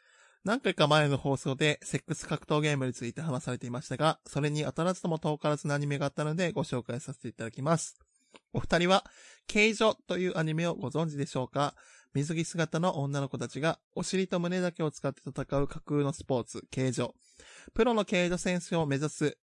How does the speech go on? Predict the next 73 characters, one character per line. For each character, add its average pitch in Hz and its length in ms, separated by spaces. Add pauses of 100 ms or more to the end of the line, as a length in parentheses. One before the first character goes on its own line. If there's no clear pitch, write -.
ケ 160 180
イ 156 40
ジ 165 80
ョ 156 60
養 151 180
成 151 220
学 147 180
校 120 140
を 107 80
舞 - 80
台 110 180
に、 143 240 (160)
女 127 240
の 123 100
子 117 120
た 151 80
ち - 120
が 131 220
切 - 260
磋 127 60
琢 147 220
磨 139 80
し - 120
な 170 100
が 190 100
ら 208 80
成 165 240
長 160 160
し - 80
て 156 80
い - 20
く - 100
と 156 100
い 170 120
う、 170 100 (480)
真 127 160 (100)
面 - 20
目 214 100
な 196 220 (100)
青 139 240
春 127 240
ス - 80
ポ 147 160
ー 180 40
ツ 175 120
ア 165 60
ニ 156 100
メ 117 100
で - 120
す。 - 240 (580)
ケ 208 200
イ 208 40
ジ 220 80
ョ - 20
の 196 200
ル 190 80
ー 185 180
ル 135 60
は 120 100
簡 127 240
単 123 260
で、 156 200 (400)
プ 214 80
ー 233 140
ル 208 100
に 170 180
浮 - 20
か 156 100
べ 156 100
た 143 160
ラ 175 160
ン 190 80
ド 180 180